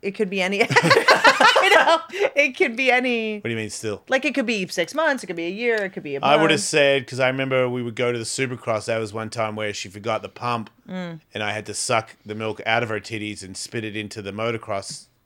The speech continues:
Speaker 2: uh, sink in the Kawasaki trailer, 'cause I was down with Kawasaki, and they let me suck titty milk in their
Speaker 1: <clears throat>
Speaker 2: camper. I, uh, thank you,
Speaker 1: What does it taste
Speaker 2: Kawasaki.
Speaker 1: like?
Speaker 2: Metal. You know what's crazy?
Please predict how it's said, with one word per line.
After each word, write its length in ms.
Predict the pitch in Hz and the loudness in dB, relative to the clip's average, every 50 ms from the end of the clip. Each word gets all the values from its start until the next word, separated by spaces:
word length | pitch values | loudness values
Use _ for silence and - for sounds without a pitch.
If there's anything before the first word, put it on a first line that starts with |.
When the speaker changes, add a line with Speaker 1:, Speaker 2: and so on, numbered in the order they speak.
| _ _ _ _ _ | _ _ _ _ _
Speaker 2:
uh, 380 | 92 92 90 82 76 69 58 - - _ _ _ _ _ _ _ _ | -6 -6 -6 -6 -6 -8 -10 -12 -14 _ _ _ _ _ _ _ _
sink 540 | - - - 120 110 104 101 - - _ _ _ | -8 -6 -4 -2 -2 -2 -4 -8 -14 _ _ _
in 260 | - 104 101 101 98 - | -10 -10 -10 -10 -12 -14
the 180 | 110 95 98 | -12 -14 -12
Kawasaki 640 | - - 113 107 101 98 - 123 113 113 - 113 104 | -6 -2 -2 -2 -2 -2 -2 -2 -2 -2 -4 -6 -8
trailer, 440 | - 107 92 90 80 71 85 92 - _ _ _ _ _ _ _ _ | -6 -6 -6 -6 -6 -8 -10 -12 -16 _ _ _ _ _ _ _ _
'cause 160 | _ - 92 98 | _ -16 -10 -8
I 100 | 92 98 | -8 -8
was 120 | 95 90 | -8 -8
down 240 | - 98 95 92 92 | -8 -8 -8 -8 -10
with 240 | 92 87 - - - _ - - | -10 -12 -14 -14 -16 _ -14 -8
Kawasaki, 540 | 113 92 90 - - 107 95 98 95 95 87 | -6 -6 -6 -6 -6 -6 -6 -6 -6 -10 -10
and 80 | 85 | -8
they 100 | 85 90 | -8 -10
let 140 | 90 71 62 | -10 -10 -12
me 200 | 80 87 85 87 _ _ _ _ _ _ _ _ _ _ | -12 -14 -14 -16 _ _ _ _ _ _ _ _ _ _
suck 460 | - - - - - 110 98 - _ _ _ _ _ _ _ - | -16 -12 -10 -6 -6 -6 -6 -6 _ _ _ _ _ _ _ -8
titty 240 | - 113 113 110 104 | -6 -4 -2 -2 -4
milk 320 | 98 95 87 90 87 - | -6 -8 -8 -10 -10 -10
in 120 | 98 92 95 | -12 -10 -8
their 160 | 92 87 87 87 - 135 160 | -8 -8 -8 -8 -8 -10 -12
Speaker 1:
<clears throat> 140 | 160 156 - | -12 -14 -10
Speaker 2:
camper. 560 | - 110 107 104 101 92 95 90 85 90 - _ _ _ _ _ _ _ _ _ _ | -6 -4 -4 -4 -4 -4 -6 -6 -6 -8 -12 _ _ _ _ _ _ _ _ _ _
I, 120 | - 107 | -4 -2
uh, 240 | 104 101 104 101 98 | -2 -2 -4 -6 -6
thank 200 | - 107 110 92 | -8 -8 -10 -8
you, 60 | 90 196 | -4 0
Speaker 1:
What 120 | 226 247 | 0 0
does 200 | - 277 269 - | 0 0 -2 -2
it 40 | 208 | -2
taste 180 | 226 240 233 | -2 -2 -2
Speaker 2:
Kawasaki. 40 | 208 208 | -4 -4
Speaker 1:
like? 340 | 185 170 151 - _ _ _ _ _ _ _ _ | -4 -4 -6 -10 _ _ _ _ _ _ _ _
Speaker 2:
Metal. 460 | - 110 110 110 113 120 120 113 - _ _ _ _ _ _ _ _ | -2 0 0 2 2 0 -2 -2 -8 _ _ _ _ _ _ _ _
You 120 | 147 151 | 0 2
know 80 | 185 214 | 4 4
what's 120 | 214 - - | 4 2 2
crazy? 520 | - 160 160 160 147 170 180 180 175 - | 4 6 6 6 6 4 0 0 -2 -2